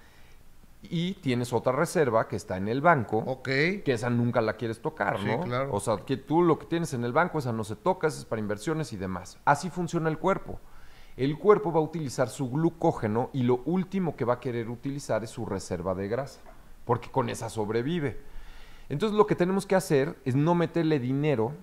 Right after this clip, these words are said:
Speaker 1: a esa cartera para obligarlo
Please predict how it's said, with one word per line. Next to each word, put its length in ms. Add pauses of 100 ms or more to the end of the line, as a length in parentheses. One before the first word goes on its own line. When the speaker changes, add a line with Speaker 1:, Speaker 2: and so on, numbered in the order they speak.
(120)
Speaker 1:
a 120
esa 240
cartera 640 (100)
para 200
obligarlo 920